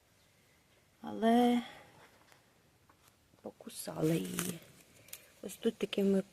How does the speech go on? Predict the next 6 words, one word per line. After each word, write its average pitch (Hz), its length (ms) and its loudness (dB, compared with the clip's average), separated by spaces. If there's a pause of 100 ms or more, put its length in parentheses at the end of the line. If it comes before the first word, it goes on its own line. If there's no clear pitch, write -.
(220)
кубками, 190 500 2
я 175 140 -6
вам 180 120 -6
казала, 180 480 0
що 175 420 -6 (160)
висаджувала 170 800 -8